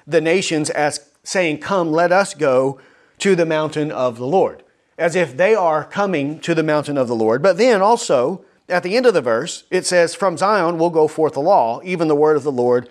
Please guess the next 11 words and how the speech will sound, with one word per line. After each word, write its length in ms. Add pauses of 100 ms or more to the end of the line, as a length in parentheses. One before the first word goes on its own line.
(200)
from 280
Jerusalem." 520 (460)
That 160
it 160
goes 300
forth 580
from 360
Zion 600
and 300
from 520
Jerusalem, 560